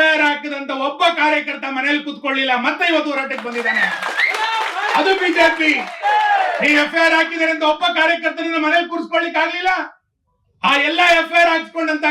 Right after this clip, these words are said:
ಕೇಸ್ ಹಾಕಿಸ್ಕೊಂಡಂತವ್ರು ಎಲ್ಲರೂ ಕೂಡ ಪ್ರತಿಭಟನೆಗೆ ಬಂದಿದ್ದಾರೆ. ಇನ್ನು ಹತ್ತತ್ತು ಜನ ಪ್ರತಿಭಟನೆಗೆ ಜಾಸ್ತಿ ಆಗ್ತಾ ಇದ್ದಾರೆ. ನಿಮ್ಮ ಮುಖವಾಡ ಇವತ್ತು ಕಳಚಿ ಬಿದ್ದಿದೆ. ನೀವು ಬಾರಿ ಒಳ್ಳೆಯವರು, ಒಳ್ಳೆಯವರು ಅಂತ ಏನ್ ಹೇಳ್ಕೊಂಡು ತಿರ್ಗಿದ್ರಿ, ನಿಮ್ಮ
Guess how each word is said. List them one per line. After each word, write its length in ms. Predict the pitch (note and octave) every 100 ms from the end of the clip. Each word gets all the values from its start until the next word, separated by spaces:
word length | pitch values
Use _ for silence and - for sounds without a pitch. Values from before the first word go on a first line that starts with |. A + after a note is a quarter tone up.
| D4
ಕೇಸ್ 200 | D#4+ F4 D#4+
ಹಾಕಿಸ್ಕೊಂಡಂತವ್ರು 640 | D#4+ D#4 D#4+ D4+ D4 D4 C#4+
ಎಲ್ಲರೂ 200 | D#4+ D#4 D#4
ಕೂಡ 80 | D4+ D4 B3 - _ -
ಪ್ರತಿಭಟನೆಗೆ 580 | A3+ D4+ D4+ C#4 C#4+ C#4
ಬಂದಿದ್ದಾರೆ. 420 | C4+ C#4 C#4+ C4 B3 A3+ - _ A#3
ಇನ್ನು 140 | B3+ B3+
ಹತ್ತತ್ತು 320 | - E4 D4+ C#4+
ಜನ 100 | C#4 C4+
ಪ್ರತಿಭಟನೆಗೆ 500 | C#4 C4+ - B3 G3+
ಜಾಸ್ತಿ 240 | A#3 B3+ C#4+
ಆಗ್ತಾ 220 | B3 F#3+ A#3+
ಇದ್ದಾರೆ. 260 | A3+ A3+ A3 F#3+ - _ _ _ _ _ _ _ - -
ನಿಮ್ಮ 160 | C#4+ D4 C4+
ಮುಖವಾಡ 340 | C4+ D#4+ D#4 D4
ಇವತ್ತು 200 | D4 D4 -
ಕಳಚಿ 240 | D4 D#4+ D#4+
ಬಿದ್ದಿದೆ. 300 | D#4+ E4 E4+ - - _ _ _ _ _ _ _ -
ನೀವು 160 | B3+ C#4
ಬಾರಿ 180 | C#4 D#4 D4+
ಒಳ್ಳೆಯವರು, 320 | D4+ D#4 D#4+ D#4
ಒಳ್ಳೆಯವರು 280 | D#4 D#4 D#4+
ಅಂತ 100 | D#4 D#4
ಏನ್ 100 | D#4
ಹೇಳ್ಕೊಂಡು 300 | D#4 D#4 D#4
ತಿರ್ಗಿದ್ರಿ, 460 | D#4+ D4+ E4 D#4+ E4 - - _ _ F3+
ನಿಮ್ಮ 140 | C4+